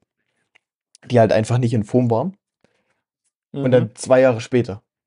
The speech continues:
Speaker 1: absolute Biester.
Speaker 2: Ja.
Speaker 1: Weil, weil er sie eben auf diesen Weg gebracht hat. Und er hat es so schön verglichen und da hab ich gemerkt, oh ja,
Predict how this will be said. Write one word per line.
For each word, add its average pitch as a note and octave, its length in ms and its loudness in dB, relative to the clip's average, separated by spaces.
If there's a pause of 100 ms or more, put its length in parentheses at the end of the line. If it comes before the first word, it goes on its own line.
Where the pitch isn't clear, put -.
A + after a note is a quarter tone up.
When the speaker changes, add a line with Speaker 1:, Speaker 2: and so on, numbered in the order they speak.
(140)
Speaker 1:
absolute C3+ 440 -4
Biester. A#2+ 380 -8 (1160)
Speaker 2:
Ja. G#2+ 60 -10
Speaker 1:
Weil, C#3+ 300 2 (280)
weil C3 140 -2
er C3+ 60 -4
sie C3 140 -4
eben B2 140 -2
auf B2 180 -4
diesen A#2 220 -4
Weg B2 260 -2
gebracht A2 420 -6
hat. F#2+ 180 -10 (520)
Und B2+ 340 0 (320)
er C3+ 100 2
hat C#3 80 0
es C3+ 100 -6
so D3+ 100 -2
schön E3 240 2
verglichen C#3+ 440 2
und A2 80 2
da A2 60 4
hab A2 80 4
ich A2 100 -8
gemerkt, A2+ 300 -2
oh D3+ 100 0
ja, D3 260 0